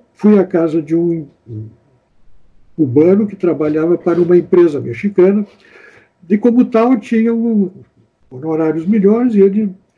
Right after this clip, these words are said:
que era amigo de um amigo meu, me ofereceu um jantar, e eu fui lá conhecer a família dele, fui à casa dele. Ele disse, "Olha, amanhã certamente estará sendo narrado o fato de que esteve aqui um, um brasileiro que veio jantar na minha casa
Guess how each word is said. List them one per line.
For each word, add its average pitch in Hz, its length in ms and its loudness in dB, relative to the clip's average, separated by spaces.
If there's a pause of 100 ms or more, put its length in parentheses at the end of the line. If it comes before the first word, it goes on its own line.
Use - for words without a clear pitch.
(280)
que - 80 -2
era 214 160 2
amigo 220 300 2
de 175 100 -4
um 175 100 0
amigo 190 260 -6
meu, 226 180 -4
me 240 60 -2
ofereceu 190 440 -2
um 196 120 -2
jantar, 214 480 -2
e 220 40 0
eu 233 140 -2
fui 202 280 0 (120)
lá 185 220 -4
conhecer 147 380 -6
a 127 60 -12
família 180 380 -6
dele, 196 280 2
fui 120 180 -8
à - 80 -10
casa 143 340 -12
dele. 165 260 -12 (500)
Ele 196 120 4
disse, 196 160 -2
"Olha, 120 140 -2
amanhã 185 480 2
certamente 202 1080 -2 (320)
estará 185 360 0
sendo 185 360 0
narrado 180 760 0
o 202 40 -2
fato 165 380 -4
de 190 160 0
que 196 160 -2
esteve 202 520 2
aqui 151 280 -6
um, 175 220 -8 (400)
um 143 160 -16
brasileiro 185 680 0
que 214 140 -6
veio 196 260 2
jantar 170 520 -4
na 180 180 -6
minha 185 260 -2
casa - 420 -16